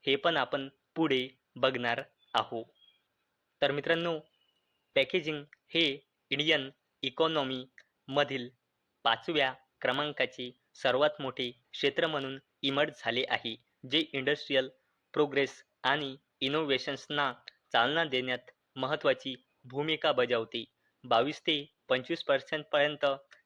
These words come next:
ॲन्युअल ग्रोथ रेट असलेल्या या क्षेत्राने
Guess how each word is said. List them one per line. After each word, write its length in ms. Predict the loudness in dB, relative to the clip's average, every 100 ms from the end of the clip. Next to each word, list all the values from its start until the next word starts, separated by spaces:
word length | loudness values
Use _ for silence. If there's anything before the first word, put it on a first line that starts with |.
| _
ॲन्युअल 340 | 0 2 2 0
ग्रोथ 400 | 0 -2 -2 -2
रेट 240 | 0 -2 -4
असलेल्या 520 | -6 -4 -2 2 2 0 _ _
या 140 | 2 2
क्षेत्राने 580 | 2 -2 0 0 -2